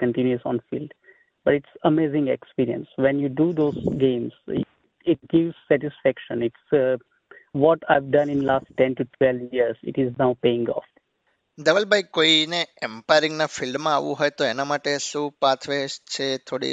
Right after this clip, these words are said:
Speaker 2: માર્ગદર્શન આપી શકો?
Speaker 1: ચોક્કસ, ચોક્કસ. અમ્પાયરિંગના ફિલ્ડમાં દરેક સ્ટેટમાં,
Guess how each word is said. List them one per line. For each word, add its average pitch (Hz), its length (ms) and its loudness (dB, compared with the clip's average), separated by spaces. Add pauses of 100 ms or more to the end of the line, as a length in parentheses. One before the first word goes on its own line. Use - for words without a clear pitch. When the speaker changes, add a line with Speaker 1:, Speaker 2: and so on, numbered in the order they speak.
(200)
Speaker 2:
માર્ગદર્શન 127 560 -2
આપી 139 240 -4
શકો? 156 220 -2 (1600)
Speaker 1:
ચોક્કસ, - 380 0 (240)
ચોક્કસ. - 320 -6 (800)
અમ્પાયરિંગના 190 560 2 (100)
ફિલ્ડમાં 170 340 2 (140)
દરેક 151 300 -2
સ્ટેટમાં, 143 400 0